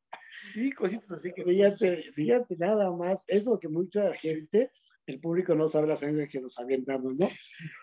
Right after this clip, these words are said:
Speaker 1: sí.
Speaker 2: Dime tu, tu gran gira que hayas hecho.
Speaker 1: Eh, en mi gira, pues fíjate que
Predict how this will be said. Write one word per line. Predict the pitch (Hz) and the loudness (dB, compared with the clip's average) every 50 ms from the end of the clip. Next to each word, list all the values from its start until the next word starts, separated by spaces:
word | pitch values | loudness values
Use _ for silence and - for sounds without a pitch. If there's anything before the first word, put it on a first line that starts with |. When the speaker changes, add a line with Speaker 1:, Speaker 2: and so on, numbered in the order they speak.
| - _ | -20 _
Speaker 1:
sí. | - - - - _ _ _ _ _ _ | -20 -20 -20 -20 _ _ _ _ _ _
Speaker 2:
Dime | - 214 208 240 247 247 240 | 4 6 8 10 12 10 10
tu, | 226 - 208 - - - - 151 151 151 | 10 8 4 2 2 -4 -10 -12 -10 -2
tu | - 185 175 175 | 2 2 6 8
gran | 180 202 214 220 208 | 8 8 10 8 6
gira | - - 208 214 208 190 185 | 4 6 8 8 8 8 8
que | - 180 175 175 175 | 6 6 8 10 10
hayas | 175 160 - - | 8 6 4 0
hecho. | 170 165 - - - - _ _ _ _ _ _ _ _ _ _ _ _ _ _ | -2 -2 -2 -6 -14 -16 _ _ _ _ _ _ _ _ _ _ _ _ _ _
Speaker 1:
Eh, | - 170 160 165 165 165 160 165 175 - - - | 0 2 4 6 6 6 6 4 2 0 -4 -4
en | - 165 151 156 | 0 0 2 2
mi | 160 165 | 2 0
gira, | 160 - 208 196 196 190 185 180 - | 0 2 2 4 4 4 2 0 -4
pues | 180 165 | -8 -6
fíjate | 240 269 294 294 240 214 | -2 -2 0 -2 -2 -4
que | - - 165 156 143 147 139 135 135 135 | -4 -4 -4 -2 -2 -4 -4 -4 -4 -6